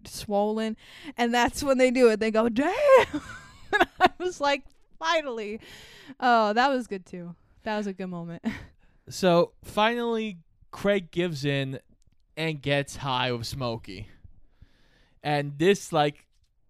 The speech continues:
Speaker 2: for the next twenty to thirty minutes of the movie,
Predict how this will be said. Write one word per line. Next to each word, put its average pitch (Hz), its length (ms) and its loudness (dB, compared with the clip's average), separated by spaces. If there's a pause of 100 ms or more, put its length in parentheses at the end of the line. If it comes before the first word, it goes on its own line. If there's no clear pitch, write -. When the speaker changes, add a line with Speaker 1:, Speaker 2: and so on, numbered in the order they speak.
(120)
Speaker 2:
for 202 300 -4
the 180 100 -2
next 190 440 -4 (1200)
twenty 185 480 -2
to 185 100 -2
thirty 160 380 0
minutes 147 320 -4
of 135 60 -14
the 131 80 -8
movie, 131 520 -4